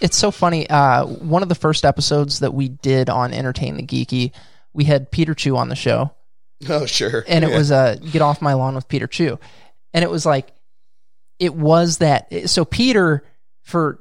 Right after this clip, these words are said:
Speaker 1: anybody that doesn't know who he is, he is a fucking sweet, soft-spoken, kind person. And if you are uninitiated to the hobby, he is happy to
Speaker 2: Oh, he
Speaker 1: share
Speaker 2: wants
Speaker 1: with you.
Speaker 2: to talk to you about
Speaker 1: Um,
Speaker 2: it. Yeah.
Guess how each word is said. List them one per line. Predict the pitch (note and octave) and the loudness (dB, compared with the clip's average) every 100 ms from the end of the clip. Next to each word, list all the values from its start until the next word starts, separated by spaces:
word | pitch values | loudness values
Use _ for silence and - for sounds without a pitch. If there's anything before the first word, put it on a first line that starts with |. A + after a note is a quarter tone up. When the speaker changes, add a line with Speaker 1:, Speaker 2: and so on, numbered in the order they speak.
| - | -10
Speaker 1:
anybody | F3+ F#3 D#3+ D#3+ | -4 -2 2 2
that | D3 C#3+ | 2 2
doesn't | C#3+ C#3+ C3+ | 2 2 0
know | C3 | -2
who | C3+ | -2
he | C3+ C3+ | 0 0
is, | A#2+ C3+ - - | 0 -2 -8 -20
he | - F#3+ F#3+ | -8 -4 -2
is | E3 C#3+ C#3 - | 0 -2 -2 -6
a | C3+ B2 A2+ - - - - - - | -6 -6 -8 -16 -20 -20 -20 -20 -20
fucking | - E3+ C#3+ A#2 | -4 -2 -2 -6
sweet, | - - E3 F3 - - - - - D3 D3 | -6 -4 -2 -2 -4 -12 -20 -10 -2 0 0
soft-spoken, | D#3+ - D#3 C#3+ D3 C3+ C#3 - - | 0 -2 0 0 0 -4 -6 -16 -20
kind | - D#3+ D#3 D3+ D3+ | -4 0 2 0 -4
person. | - D3+ C#3+ D3+ C#3 - - - | -2 -2 -2 -4 -6 -10 -20 -12
And | C#3+ | -4
if | C#3 - | -4 -4
you | E3+ F#3 | -4 -2
are | E3 - - | -2 -2 -4
uninitiated | F3 F#3 D3+ D3+ E3+ E3 E3 E3 | -6 -4 -4 -4 -2 0 0 -2
to | - D3+ | -4 -4
the | |
hobby, | B2+ A2+ A#2 D3 E3+ - - - - - - - | -4 -4 -4 -4 -4 -8 -16 -20 -20 -20 -20 -16
he | - F#3 F#3 | -4 0 2
is | D3+ - - | 2 -2 -12
happy | - - C#3+ C#3+ C3 - - - - - - | -20 -4 0 0 -4 -10 -14 -20 -20 -20 -12
to | - | -4
Speaker 2:
Oh, | A2+ | -2
he | |
Speaker 1:
share | B2+ D3+ C3 | 2 2 2
Speaker 2:
wants | B2+ C3 | 2 0
Speaker 1:
with | C3+ | -2
you. | |
Speaker 2:
to | - | -4
talk | F2+ - | -6 -6
to | F2+ | -10
you | E2+ | -10
about | D#2+ D#2+ | -8 -2
Speaker 1:
Um, | E3+ D3 C3 | 2 2 0
Speaker 2:
it. | |
Yeah. | F2 F2+ | -6 -10